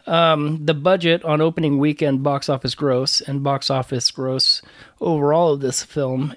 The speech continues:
and all virtually identical within one million dollars to that of House of a Haunted Hill,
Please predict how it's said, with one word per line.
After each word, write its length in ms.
and 360
all 280
virtually 480
identical 680
within 280
one 160
million 180
dollars 340
to 160
that 280
of 160
House 260
of 100
a 60
Haunted 320
Hill, 400